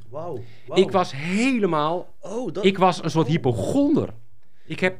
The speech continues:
Speaker 2: mijn
Speaker 1: Oh.
Speaker 2: hele omgeving geterroriseerd. "Jongens, let op: er komt iets aan, een virus.
Speaker 1: Ja.
Speaker 2: We gaan allemaal dood."
Speaker 1: Maar, eh, dan wil ik wel graag van je weten. Je vertelt net dat er in het verleden al, eh, vaker met waarheid geklopt
Speaker 2: Mhm.
Speaker 1: is, zeg maar, en zo. Ehm,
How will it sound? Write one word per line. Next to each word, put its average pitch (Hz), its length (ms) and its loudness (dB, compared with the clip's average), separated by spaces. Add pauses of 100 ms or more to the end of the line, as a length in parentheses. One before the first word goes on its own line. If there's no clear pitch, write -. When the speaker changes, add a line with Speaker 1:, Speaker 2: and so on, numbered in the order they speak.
Speaker 2:
mijn 156 140 0
Speaker 1:
Oh. 139 60 -2
Speaker 2:
hele 208 240 0
omgeving 175 580 -2
geterroriseerd. 127 520 -2
"Jongens, 160 300 -4
let 165 260 -4
op: 190 180 -2
er 113 80 -6 (120)
komt 233 260 0
iets 196 240 -8
aan, 277 340 -10 (180)
een 160 120 -4
virus. 214 500 -6
Speaker 1:
Ja. 143 320 -6 (140)
Speaker 2:
We 147 80 -6
gaan 165 100 -2
allemaal 247 200 4
dood." - 280 0
Speaker 1:
Maar, 160 300 -8
eh, 139 440 -6 (280)
dan 156 460 -6
wil 131 140 -8
ik 127 100 -10
wel 160 140 -6
graag 127 280 -6
van 117 140 -4
je 117 80 -8
weten. 120 320 -8
Je 110 80 -8
vertelt 120 320 -6
net 117 200 -8
dat 107 220 -10
er 101 300 -2
in 110 120 -4
het 107 100 -4
verleden 107 380 -8
al, 98 320 -6
eh, 95 80 -10
vaker 113 260 -8
met 110 140 -10
waarheid 107 360 -6
geklopt 107 280 -6
Speaker 2:
Mhm. 127 100 0
Speaker 1:
is, - 100 -4
zeg - 180 -12
maar, 92 160 -10
en 92 100 -10
zo. 95 240 -10 (420)
Ehm, 107 840 -6